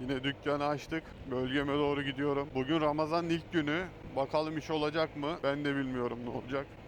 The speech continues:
Bu hafta, yani daha doğrusu son iki aydır falan benim bölgemde hiç iş yok. Çok kötü iş durumu.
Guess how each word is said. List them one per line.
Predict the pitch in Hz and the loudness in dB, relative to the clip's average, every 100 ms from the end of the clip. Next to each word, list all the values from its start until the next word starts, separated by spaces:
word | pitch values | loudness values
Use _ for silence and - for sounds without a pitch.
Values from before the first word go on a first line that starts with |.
| 127 | 0
Bu | 135 | 2
hafta, | 143 - 160 160 - - - | 2 0 0 2 -2 -8 -6
yani | 110 113 110 | -4 -4 0
daha | 123 127 | 0 2
doğrusu | 143 139 - 156 151 127 - - | 0 -2 -4 -4 -2 -4 -8 -2
son | 151 143 | 0 0
iki | 143 - | -4 0
aydır | 151 151 147 143 | 2 2 2 0
falan | 151 160 170 | 0 0 0
benim | 143 151 143 | 0 0 0
bölgemde | 143 147 143 151 165 165 | 0 0 2 0 2 0
hiç | 147 | -2
iş | 131 - | -8 -2
yok. | 147 - - | -2 -2 -4
Çok | 147 143 - | -2 -2 -2
kötü | 127 139 | -4 -4
iş | 123 - | -6 -4
durumu. | 127 123 151 | -4 -2 -2